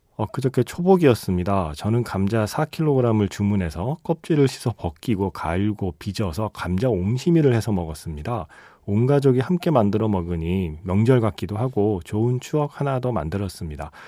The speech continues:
쫀득쫀득한 감자 옹심이를 직접 만들어서 먹으니 참 신기했습니다. 그냥 쪄서 먹을 때와는 완전히 다른 감자의 식감,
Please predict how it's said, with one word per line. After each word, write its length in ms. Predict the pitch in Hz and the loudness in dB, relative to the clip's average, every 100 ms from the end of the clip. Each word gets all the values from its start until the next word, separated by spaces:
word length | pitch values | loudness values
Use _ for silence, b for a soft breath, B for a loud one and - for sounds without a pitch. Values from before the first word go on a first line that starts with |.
| B B | B B
쫀득쫀득한 1300 | - 185 185 220 220 220 175 170 156 156 - - 143 | -2 2 2 0 -2 -4 -2 0 2 0 -2 -2 -2
감자 400 | - 95 104 120 | 0 -2 0 0
옹심이를 580 | 98 123 135 165 135 127 | 0 0 2 4 4 2
직접 260 | - - | 0 -4
만들어서 540 | 110 80 87 110 101 101 | -2 -2 -2 -4 -4 -4
먹으니 520 | 82 76 87 151 190 b b - | -6 -6 -4 -2 -2 b b -6
참 260 | 147 143 135 | -2 -2 -4
신기했습니다. 880 | - 175 170 135 - 82 78 76 - B B B - | 0 2 4 2 -2 -8 -8 -10 -12 B B B -6
그냥 340 | 101 104 104 | 0 2 0
쪄서 340 | - 160 196 190 | -2 -4 0 4
먹을 300 | 143 127 120 | 4 4 2
때와는 340 | 127 113 113 | 0 0 0
완전히 640 | 82 87 120 135 135 131 | -2 -2 0 2 2 2
다른 380 | 123 - 80 76 - _ _ _ - | -2 -6 -8 -8 -14 _ _ _ -8
감자의 640 | 90 92 98 98 87 87 | -2 0 0 0 -2 -4
식감, 500 | - - - 92 | -8 -16 -8 -6